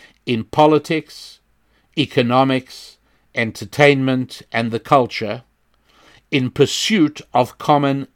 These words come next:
goals." So they issued a video that is, I saw it on YouTube recently, and you can find it. You just look up World Economic Forum or W E F,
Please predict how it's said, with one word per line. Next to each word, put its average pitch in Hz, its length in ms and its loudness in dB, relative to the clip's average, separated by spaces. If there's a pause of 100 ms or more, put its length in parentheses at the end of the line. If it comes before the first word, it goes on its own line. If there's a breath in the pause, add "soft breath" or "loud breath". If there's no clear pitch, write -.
(160)
goals." 107 840 -2 (1500 soft breath)
So 165 540 2
they 175 220 0
issued 226 640 -4
a 131 300 2
video 117 580 2
that 107 180 0
is, 107 300 -6
I 117 140 -4
saw 143 300 0
it 120 60 -2
on 110 120 -2
YouTube 113 500 -4
recently, 110 800 -8
and 123 180 -6
you 147 160 -6
can 143 160 -6
find 127 320 2
it. 123 140 -4 (240 soft breath)
You 151 80 -8
just 151 240 -2
look 127 120 -4
up 117 160 -2
World 117 280 0
Economic 113 440 -2
Forum 127 440 4
or 95 80 -2
W 110 380 -2
E 113 280 -2
F, 120 240 -6